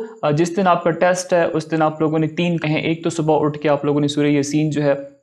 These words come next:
उसको पढ़ लेनी है और उसके बाद सेकंड काम जो है अपने पेरेंट्स से दुआएं लें। तीसरी बात यह है कि अपने टीचर्स जो हैं उनको मैसेजेस करें, अगर आपके साथ कॉन्टैक्ट में हैं उनसे दुआएं लें। तो ये तीन चीज़ें अगर आप लोग करोगे तो इंशाल्लाह आपकी जो,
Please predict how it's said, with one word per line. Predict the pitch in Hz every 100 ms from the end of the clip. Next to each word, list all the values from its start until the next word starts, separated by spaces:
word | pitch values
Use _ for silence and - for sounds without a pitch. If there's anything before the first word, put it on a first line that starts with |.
| 160
उसको | 160 175
पढ़ | 156 156
लेनी | 147 147 143
है | 143 143 - -
और | -
उसके | 185 185
बाद | 180 175
सेकंड | 175 165 170 160
काम | 151 151
जो | 151
है | 147
अपने | 147
पेरेंट्स | 143 143 151 151
से | 151
दुआएं | 131 131 151
लें। | 147 143 - - -
तीसरी | 175 190 175
बात | 160 156 151
यह | 147
है | 147
कि | 143
अपने | 147
टीचर्स | 135 175 170 196 175
जो | 165
हैं | 135 123 - - -
उनको | 165 165 175 170
मैसेजेस | 165 139 156 151 151
करें, | 151 143
अगर | 139 135
आपके | 131 151
साथ | 147 131 131 123 127
कॉन्टैक्ट | - 131 127 135 -
में | 147
हैं | 135 - - - -
उनसे | 180 196 208
दुआएं | 165 156 151 147
लें। | 143 143 - -
तो | 175
ये | 196
तीन | 202 214 214
चीज़ें | 202 185
अगर | 170
आप | 165 160
लोग | 160 160
करोगे | 156 156
तो | 151
इंशाल्लाह | - 170 175 - 165 139 135 139
आपकी | - - 151 151 170 151
जो, | 147 147 147